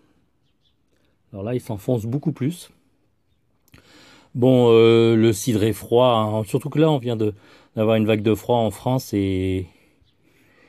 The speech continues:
et normalement, j'ai, j'ai lu, là, je me suis renseigné un petit peu, j'ai lu, euh, il est étalonné pour, euh, une pesée avec un liquide à quinze degrés.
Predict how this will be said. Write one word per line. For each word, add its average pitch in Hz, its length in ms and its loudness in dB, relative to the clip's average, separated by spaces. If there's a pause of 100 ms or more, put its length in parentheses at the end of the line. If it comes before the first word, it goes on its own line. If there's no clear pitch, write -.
(300)
et 98 60 -8
normalement, 120 800 2
j'ai, 120 320 4
j'ai 117 200 2
lu, 135 200 4
là, 135 120 4
je 107 80 -6
me 113 80 -6
suis - 140 -8
renseigné 113 480 -2
un 110 80 -4
petit 101 200 -8
peu, 123 260 -2 (460)
j'ai 107 180 0
lu, 127 440 4
euh, 107 320 0
il 107 180 -4
est 120 140 4
étalonné 135 480 2
pour, 117 320 0
euh, 110 420 2
une 110 180 -2
pesée 120 480 0
avec 110 260 -2
un 110 60 -2
liquide 107 340 -4
à 98 100 0
quinze 120 280 -4
degrés. 101 400 -4